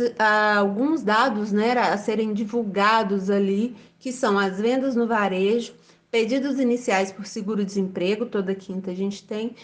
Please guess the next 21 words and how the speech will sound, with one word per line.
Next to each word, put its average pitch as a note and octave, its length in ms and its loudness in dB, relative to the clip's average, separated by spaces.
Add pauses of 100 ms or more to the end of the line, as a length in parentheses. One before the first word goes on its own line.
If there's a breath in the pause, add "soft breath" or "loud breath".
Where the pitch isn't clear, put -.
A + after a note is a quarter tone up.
(180 loud breath)
e C4+ 100 -8
também C4 760 0 (160)
a A#3 80 -2
produção C4 840 0 (100)
industrial A3 640 0
nos G3 180 0
Estados F#3 380 -4
Unidos. E3+ 400 -2 (240 loud breath)
Então, B3+ 460 0
isso, D#4+ 520 -2 (200 loud breath)
assim A#3+ 340 -2
que B3 80 -6
divulgar G#3+ 360 -2
esses G#3+ 260 0
dados, A3+ 580 0
ah, G#3+ 520 0 (840)
pode A3+ 340 0
ter A3 160 0
ali G#3 360 0 (180 loud breath)
uma G#3 220 0
variação, A3+ 960 2